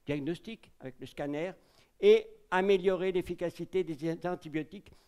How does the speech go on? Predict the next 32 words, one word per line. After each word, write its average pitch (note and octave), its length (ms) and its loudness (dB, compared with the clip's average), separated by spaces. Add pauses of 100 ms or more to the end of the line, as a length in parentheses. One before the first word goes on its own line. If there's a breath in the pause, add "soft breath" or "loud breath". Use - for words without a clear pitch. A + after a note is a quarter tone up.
(240 soft breath)
quitte G#3 200 -8
à E3 80 -2
donner D#3 260 -2
quatre G#3 420 -6
antibiotiques E3+ 560 -6
simultanés. D3 600 -6 (240 soft breath)
Intervenants, F3+ 840 0
Jacques F3 220 -2
Beaulieu, D3+ 420 -6 (140)
Jacques D#3+ 240 -8
de E3 100 -4
Saint-Julien, F3+ 640 -4 (340 soft breath)
François A#3 380 0
Richard, F#3+ 500 -2 (160)
Philippe G#3+ 300 -6
Marr, E3 280 -4 (360 soft breath)
Christine F3 400 -2
Grappin, E3 480 -6 (320)
Bernard F3 340 -2
Delettre, D3 500 -4
Bernard D3+ 360 -6
Lobel, D3+ 400 -4 (320 soft breath)
Varlet D#3+ 460 -2 (280)
et F3+ 220 -4 (200)
Pierre F#3 240 -2
Vert. C#3 300 -4 (680 soft breath)
Le E3+ 180 -2
stercolite D#3+ 560 -8
dans C#3+ 100 -8
l'appendicite C3+ 640 -10
et D#3+ 80 -8
l'hôpital, D#3+ 640 -6